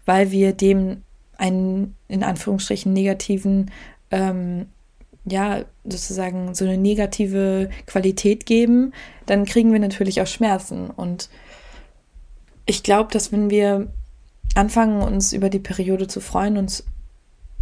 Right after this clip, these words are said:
mit dieser Periode zu bewegen, uns mit dem Zyklus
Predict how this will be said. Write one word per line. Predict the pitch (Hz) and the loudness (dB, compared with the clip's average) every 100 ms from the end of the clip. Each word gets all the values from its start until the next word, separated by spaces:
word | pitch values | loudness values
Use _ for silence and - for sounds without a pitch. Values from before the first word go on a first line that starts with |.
| - - | -4 -2
mit | 208 220 220 | 0 0 2
dieser | 208 | 0
Periode | 196 190 190 196 214 208 196 | 0 2 2 4 4 4 2
zu | - 180 | 2 0
bewegen, | 185 202 240 214 | 2 4 4 2
uns | 190 175 | -2 -4
mit | 196 202 233 - | 0 2 2 -2
dem | - 202 196 | -6 -2 -2
Zyklus | 196 - 254 - 208 190 - - | -2 0 0 0 0 0 -2 -10